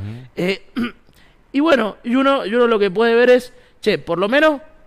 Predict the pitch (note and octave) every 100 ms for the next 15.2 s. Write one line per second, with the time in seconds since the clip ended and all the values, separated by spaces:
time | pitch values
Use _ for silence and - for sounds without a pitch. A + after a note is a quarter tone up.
0 | - C#3 C#3 A#3 B3 A3+ G3 G3 F#3 D#3+
1 | C#3+ C#3 F3 G3+ C4+ C4+ B3+ G#3+ A3+ -
2 | - - - D3+ - - G#3 A#3 C4 A3+
3 | E3 G3+ G#3+ G#3 A3+ B3 - - - _
4 | D#3+ E3+ - G3 G#3 B3 - A#3 A3+ A3+
5 | F#3 A#3 A#3 A#3 A#3+ G3 - F3+ F#3+ A#3
6 | A3+ G#3 F3 - F#3 F3+ F#3 - F3 F#3+
7 | - F3 F3+ F#3 E3+ F3 E3+ E3 E3+ E3
8 | F3+ F#3 - - C#3+ D3 D3 D#3+ D#3+ D3+
9 | C#3+ C#3 D#3+ C#3 G#2 C3+ C3 A#2+ G#3 D3+
10 | C3 - _ _ _ - A#2+ - _ _
11 | _ _ - A#3+ B3+ B3+ F#3+ G#3 G3 F#3
12 | D3 F#3 G3 B3 G#3+ F#3 C#3+ E3+ F#3+ A3+
13 | A3 - F3+ D3+ D#3 F#3 F3 D#3+ C#3 C#3
14 | C3+ E3+ D#3+ C3+ C#3 C3+ D#3+ G3+ G#3+ G#3+
15 | G#3